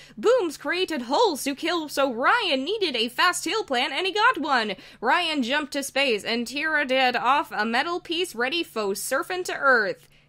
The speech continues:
"Cowabunga!" one one flighted Ryan Stone through the atmosphere back into gravity. Chapter four. Justice for the day!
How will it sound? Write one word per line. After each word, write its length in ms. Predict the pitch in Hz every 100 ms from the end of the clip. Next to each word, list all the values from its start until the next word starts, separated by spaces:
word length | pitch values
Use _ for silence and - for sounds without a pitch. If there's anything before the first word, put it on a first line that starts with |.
| _
"Cowabunga!" 1800 | - 349 453 415 381 370 359 226 381 392 349 262 330 330 302 294 269 226
one 240 | 226 226
one 260 | 202 226 339 - -
flighted 420 | - 220 247 254 220
Ryan 360 | 208 233 226
Stone 400 | 220 220 240 277
through 220 | 233 269
the 140 | 240 202
atmosphere 640 | 196 269 254 - 233 302
back 300 | 226 233 262
into 280 | - 220 220
gravity. 960 | 202 214 214 180 - - 185 147 - - _ _ -
Chapter 520 | - 254 208 262 294
four. 540 | 330 302 220 180 151 - -
Justice 600 | - - - 320 320 277
for 180 | - 320
the 120 | 262
day! 460 | 277 277 226 190